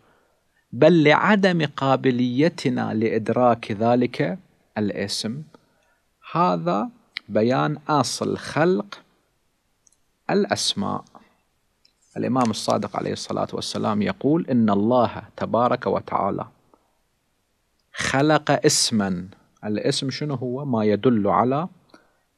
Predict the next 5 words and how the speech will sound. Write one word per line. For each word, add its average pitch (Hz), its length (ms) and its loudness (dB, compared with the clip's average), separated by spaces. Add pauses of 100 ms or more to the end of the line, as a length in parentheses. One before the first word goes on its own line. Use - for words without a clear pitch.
المسمى. 160 680 -2 (120)
الاسم 160 580 -4
يدل 139 380 0
على 156 360 -2
معنى، 165 460 0